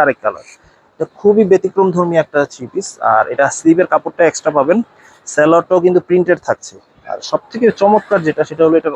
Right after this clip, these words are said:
ওড়নাটা। তো ওড়নাটা হাফ শেড করা থাকবে, চতুর্দিকে পাইপিং করা থাকবে,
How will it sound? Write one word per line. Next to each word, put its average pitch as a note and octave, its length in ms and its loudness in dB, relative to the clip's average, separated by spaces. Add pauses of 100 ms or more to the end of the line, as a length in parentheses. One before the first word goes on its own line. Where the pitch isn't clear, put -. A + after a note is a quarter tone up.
ওড়নাটা। A#2+ 360 -2 (920)
তো - 60 -4 (140)
ওড়নাটা G3+ 380 2
হাফ D3+ 240 0
শেড F#3+ 140 -2 (100)
করা D3+ 200 2
থাকবে, C3+ 260 -4 (600)
চতুর্দিকে G#3 600 2
পাইপিং E3+ 300 0
করা C#3+ 200 2
থাকবে, - 200 -12